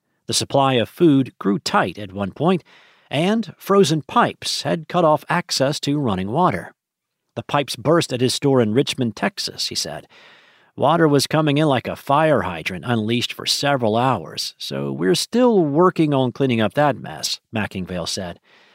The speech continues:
The pipes also broke in his main store, but they were able to be quickly fixed. The location in Richmond, however, is no longer functioning as a warming center due to the electricity going out and the pipes having burst.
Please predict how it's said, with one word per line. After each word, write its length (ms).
The 100
pipes 460
also 360
broke 320
in 80
his 180
main 220
store, 500
but 300
they 180
were 360
able 200
to 80
be 120
quickly 360
fixed. 500
The 100
location 500
in 140
Richmond, 340
however, 400
is 260
no 120
longer 340
functioning 560
as 200
a 220
warming 500
center 420
due 120
to 80
the 140
electricity 600
going 300
out 180
and 140
the 80
pipes 580
having 280
burst. 480